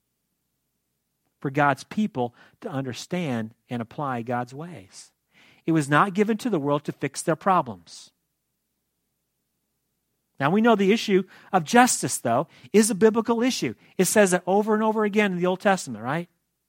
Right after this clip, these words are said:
And Doctor Martin Luther King, as a Christian, tried to apply Scripture to civil rights.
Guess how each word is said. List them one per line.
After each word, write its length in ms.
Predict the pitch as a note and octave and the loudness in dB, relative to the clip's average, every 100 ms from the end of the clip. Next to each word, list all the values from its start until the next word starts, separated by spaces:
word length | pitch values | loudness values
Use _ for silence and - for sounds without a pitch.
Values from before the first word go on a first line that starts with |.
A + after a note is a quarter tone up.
| _ _ _ _ _ _ | _ _ _ _ _ _
And 80 | D3 | 6
Doctor 240 | E3+ E3+ | 6 6
Martin 240 | D#3+ F#3 G3+ | 4 2 2
Luther 200 | G3+ A3+ | -4 -4
King, 480 | - G3 F#3+ G3+ - _ _ _ - | 0 0 0 -4 -10 _ _ _ 2
as 160 | D#3+ | 2
a 60 | G3 | 2
Christian, 540 | - B3+ - F3 F3+ - _ _ | 0 0 0 -2 -2 -4 _ _
tried 440 | - F#3 F#3 A3 - | -6 2 4 4 2
to 120 | A3+ | 0
apply 320 | G#3 G#3+ G3+ | 2 2 0
Scripture 460 | - - G#3 - E3 | 0 -2 -2 -2 -8
to 140 | E3+ | -8
civil 320 | - F#3+ F#3+ | -6 -4 -4
rights. 600 | F#3 A#3 A#2 - - - | -4 -6 -8 -10 -12 -12